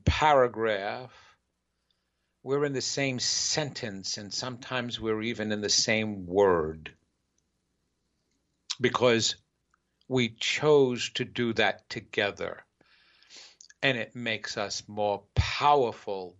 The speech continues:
doing it together. Our dreams come out more because we're doing that together. See, there is a reason for being with somebody like that. You become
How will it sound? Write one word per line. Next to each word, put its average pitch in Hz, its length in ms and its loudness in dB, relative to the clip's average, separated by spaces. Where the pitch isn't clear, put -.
doing 117 360 -4
it 95 200 -10
together. 101 760 -2
Our 107 200 4
dreams 123 1300 -2
come 131 340 -2
out 117 360 0
more 110 640 4
because 101 440 -4
we're 101 140 -2
doing 117 500 2
that 101 240 2
together. 101 580 -2
See, 151 300 -4
there 175 280 2
is 175 220 2
a 156 100 0
reason 120 840 0
for 110 260 -2
being 110 680 -2
with 98 180 -4
somebody 98 760 -6
like 110 340 -2
that. 110 460 -2
You 156 200 6
become 165 1040 2